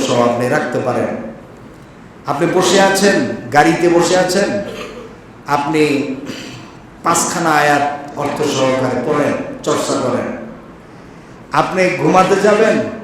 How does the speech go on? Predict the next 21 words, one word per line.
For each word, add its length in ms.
আপনার 300
মোবাইল 280
থেকে 200
আপনি 240
বের 240
করে 520
পাঁচখানা 480
আয়াত, 400
দশখানা 460
আয়াত 340
আপনি 440
তর্জমা 400
সহ 220
পড়ে 160
এরপরে 300
ঘুমাইতে 400
যান। 180
আপনি 500
রেল 320
স্টেশনে 520
আছেন, 340